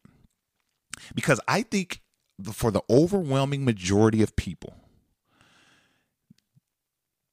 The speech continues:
they believe that something is coming to save them. They think that there is going to be a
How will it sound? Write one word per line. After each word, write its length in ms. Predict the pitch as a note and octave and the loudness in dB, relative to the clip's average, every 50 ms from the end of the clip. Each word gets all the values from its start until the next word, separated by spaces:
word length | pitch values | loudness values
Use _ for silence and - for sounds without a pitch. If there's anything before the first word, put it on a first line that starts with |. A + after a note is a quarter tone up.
| _ _ _ _ _ _ _ G#2+ F#2 | _ _ _ _ _ _ _ _ 0
they 240 | G#2+ A#2 B2+ D3 D#3 | 2 4 4 4 2
believe 800 | D3+ D3 C3+ A#2 A2+ G#2 G#2 A#2 A#2 A2+ A2 G#2 G2+ F#2 E2+ D#2+ | 2 2 0 0 0 0 0 2 2 2 0 0 -2 -4 -4 -4
that 340 | F#2+ F2+ F2 E2+ E2 - - | -2 -2 -2 -2 -2 -4 -6
something 760 | - - - - B2 A#2+ - - G#2 F#2+ F2+ F2 E2+ E2+ - _ _ _ _ _ _ _ _ _ _ _ _ _ _ _ _ _ _ _ _ _ _ _ _ _ _ _ _ _ _ _ _ - | -6 -4 -2 -2 -2 -4 -4 -4 -6 -6 -6 -6 -10 -14 -18 _ _ _ _ _ _ _ _ _ _ _ _ _ _ _ _ _ _ _ _ _ _ _ _ _ _ _ _ _ _ _ _ -8
is 160 | G2 F2+ - - _ _ - | -8 -8 -8 -10 _ _ -6
coming 280 | - A#2+ G#2 G2+ F#2+ - | -4 -2 -2 -2 -2 -4
to 140 | - - E2 | -6 -8 -6
save 480 | - - - G2 F2 D#2 D2+ C#2 C2+ | -6 -4 -2 -2 -2 -2 -4 -8 -12
them. 180 | G1+ G1+ - - - _ _ _ _ _ _ _ _ - - _ _ _ _ _ _ _ _ _ _ _ _ _ _ _ _ _ _ _ _ - | -18 -20 -20 -20 -20 _ _ _ _ _ _ _ _ -20 -20 _ _ _ _ _ _ _ _ _ _ _ _ _ _ _ _ _ _ _ _ -4
They 160 | G#2 A#2 C3+ | 0 0 2
think 260 | D3+ - E3+ D#3 C#3 - | 2 4 2 2 2 2
that 380 | C#3 A#2+ G#2 - - - - | 2 2 2 0 -4 -8 -2
there 240 | F#2+ A2 A2+ A#2 A2 | 2 4 4 4 4
is 80 | G#2+ - | 2 2
going 240 | - A2+ A2 G#2 | 0 0 0 0
to 80 | G#2+ G#2+ | 0 -2
be 300 | F2+ G2 G2 G2 F#2 - | -4 -4 -6 -6 -6 -4
a 400 | F2 F2 E2+ E2 E2 D#2+ D#2 D2 | -4 -4 -2 -2 -4 -6 -6 -8